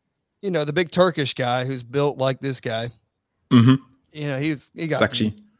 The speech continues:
Speaker 1: Right, yeah. It's, he, he got D Q'd. I really wanted to see him. He, he had, he had been coming back, uh, into form. I think he had done a couple twenty-fives in the fifty breast short course already.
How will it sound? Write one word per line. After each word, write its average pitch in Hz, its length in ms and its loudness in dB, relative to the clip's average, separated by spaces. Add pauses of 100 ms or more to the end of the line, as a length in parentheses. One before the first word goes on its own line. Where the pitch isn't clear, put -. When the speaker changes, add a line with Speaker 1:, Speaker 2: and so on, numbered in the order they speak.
(120)
Speaker 1:
Right, 131 380 -4 (100)
yeah. 123 380 -8
It's, - 380 -16 (280)
he, 131 160 -16
he 156 140 -2
got 156 220 0
D 147 120 -4
Q'd. 151 300 -4
I 143 120 -2
really 147 200 2
wanted 139 240 -2
to 131 60 -6
see 135 240 -6
him. 135 240 -4
He, 139 160 -4 (500)
he 151 120 -4
had, 139 180 -4 (120)
he 147 100 -4
had 143 100 -2
been 143 100 -4
coming 139 260 -2
back, 131 440 -4
uh, 127 200 -4
into 135 160 -6
form. 147 460 -4
I - 240 -20
think 175 120 -10
he 135 60 -10
had 120 160 -14
done 135 180 -2 (220)
a - 40 -20
couple 127 180 -6
twenty-fives 127 760 -4 (240)
in 131 80 -18
the 127 60 -12
fifty 131 220 -8
breast 131 240 -4
short 131 200 -8
course 135 280 -6
already. 131 400 -2